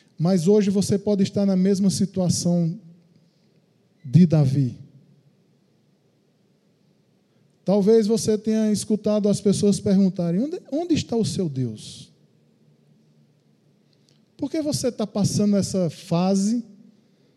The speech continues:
essa crise, essa luta, e você ainda continua crendo nesse Deus?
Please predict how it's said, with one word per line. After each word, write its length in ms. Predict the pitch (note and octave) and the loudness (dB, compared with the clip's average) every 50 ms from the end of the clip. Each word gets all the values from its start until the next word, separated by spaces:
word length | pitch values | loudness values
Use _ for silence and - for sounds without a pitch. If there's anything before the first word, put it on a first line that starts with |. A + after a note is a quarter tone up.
| _ _ _ - - | _ _ _ -2 4
essa 300 | E3+ F3 F3 - G#3 F#3 | 6 8 8 8 6 2
crise, 680 | F3+ - - F3+ F#3+ G3+ A3 G#3+ G3+ G#3+ A#3 - - - - - - _ _ _ _ _ _ _ _ _ _ _ _ _ | 2 2 2 4 4 6 4 4 2 0 -4 -6 -8 -14 -20 -20 -20 _ _ _ _ _ _ _ _ _ _ _ _ _
essa 320 | - E3+ F#3+ - - - G3 | 0 4 4 4 4 4 4
luta, 640 | F3 F3 F3+ G3 G#3+ A3+ F#3+ F#3 B3 B3 C4+ C4+ - - - - _ _ _ _ _ _ _ _ _ _ _ _ _ _ _ _ _ _ _ _ _ _ _ _ _ _ _ _ - | 6 6 6 6 6 4 2 0 -4 -4 -4 -6 -12 -20 -20 -20 _ _ _ _ _ _ _ _ _ _ _ _ _ _ _ _ _ _ _ _ _ _ _ _ _ _ _ _ -4
e 60 | F3+ | -2
você 320 | F#3 A3 A3 - - A#3+ | 0 2 2 2 2 0
ainda 480 | A3+ A3+ A3+ A3 G#3 A3 G#3+ G#3 F#3 E3 F#3+ - | 2 2 2 2 2 2 2 2 0 0 -2 -4
continua 840 | G#3+ A3 G#3 - - G#3+ F#3+ F#3 G#3 A3 A3 G#3+ F#3+ E3+ C#3+ B2 C3 C3 - - - _ _ _ _ _ _ _ _ _ _ _ _ | -4 -4 -4 0 0 2 4 4 4 4 4 2 2 2 0 -4 -8 -12 -18 -20 -20 _ _ _ _ _ _ _ _ _ _ _ _
crendo 380 | - G3 G#3+ G#3+ G#3 F3+ F#3+ F#3 | 2 4 6 6 4 4 4 4
nesse 320 | F#3+ F#3+ - - - F#3 | 4 4 4 2 0 -2
Deus? 580 | D3 D3+ F3 E3 D#3 D3 B2+ A#2 - - - | 0 2 4 4 4 2 0 -4 -8 -12 -14